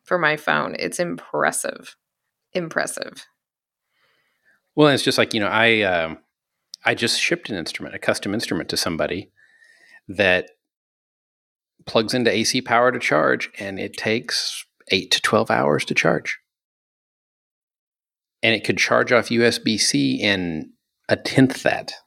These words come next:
Speaker 1: Yeah. Mm-hmm.
Speaker 2: But the price versus, this is gonna sit in a lab plugged in for nine-tenths of its life.
Speaker 1: <gasps> Yeah.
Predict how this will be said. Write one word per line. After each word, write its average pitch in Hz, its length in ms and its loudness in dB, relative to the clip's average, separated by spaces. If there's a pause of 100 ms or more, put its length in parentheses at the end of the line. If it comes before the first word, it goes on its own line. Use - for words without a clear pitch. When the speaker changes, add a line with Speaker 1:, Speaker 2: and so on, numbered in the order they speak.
Speaker 1:
Yeah. 160 300 -2 (720)
Mm-hmm. 175 340 -12 (640)
Speaker 2:
But 95 380 2 (1500)
the 92 500 2 (100)
price 101 520 0
versus, 90 920 0 (420)
this 123 160 2
is 113 80 2
gonna 101 160 4
sit - 200 2
in 101 80 -4
a 82 80 -4
lab 90 320 0
plugged 92 260 0
in 87 180 0
for 87 140 -2
nine-tenths 82 560 -2
of 85 80 -4
its 76 180 -6
life. 80 480 0
Speaker 1:
<gasps> - 20 -10 (260)
Yeah. - 300 0